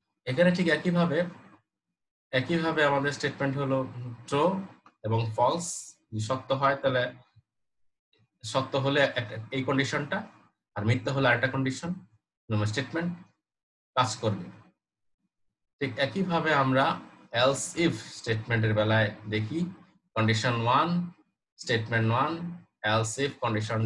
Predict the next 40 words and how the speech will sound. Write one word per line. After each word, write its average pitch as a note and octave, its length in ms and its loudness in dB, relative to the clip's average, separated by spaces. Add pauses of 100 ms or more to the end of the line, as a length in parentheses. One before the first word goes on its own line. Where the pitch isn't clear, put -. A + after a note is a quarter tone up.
(100)
two, D3 100 -4 (280)
statement A2 480 -2 (100)
two, D3 100 -6 (340)
else A2+ 200 0 (100)
if D#3+ 80 -6 (100)
condition A2+ 360 -4 (140)
three, A#2 120 -10 (120)
statement A2 540 -6
three, D#3+ 120 -4 (920)
and G#2+ 100 2 (160)
else B2+ 260 0
if E3+ 60 -6 (120)
condition A#2+ 440 -2 (340)
n। - 20 0 (840)
মানে A2+ 120 -2 (140)
n - 100 0
মানে F3+ 160 2 (100)
এখানে F3 220 4 (140)
আমরা D#3+ 160 0 (220)
n - 20 2 (120)
সংখ্যক, D3+ 400 2 (540)
এখানে B2+ 260 -4
ইচ্ছা C3+ 180 -6
করলে C#3+ 160 0
তুমি C#3+ 120 -4 (120)
দশ, C3 160 4 (120)
বারো, A2+ 180 2 (100)
পনেরো, B2+ 220 -6 (120)
বিশ B2 180 -6
পর্যন্ত C#3 280 -6
কন্ডিশন B2+ 340 -2
তুমি B2 140 -10
ইউজ A#2+ 160 -10
করতে B2+ 200 -6
পারো D3+ 200 -2
এবং E3 100 -2 (560)
সেখানে C#3+ 300 -2
স্টেটমেন্টও C3 540 -2
দশ, B2+ 200 2
বারো, A#2+ 120 0